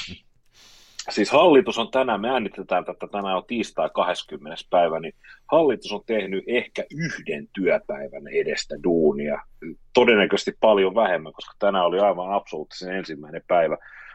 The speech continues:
Mut hallituksen toimia on arvosteltu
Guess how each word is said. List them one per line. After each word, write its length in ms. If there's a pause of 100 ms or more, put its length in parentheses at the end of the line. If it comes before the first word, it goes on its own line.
Mut 160
hallituksen 640
toimia 440
on 80
arvosteltu 880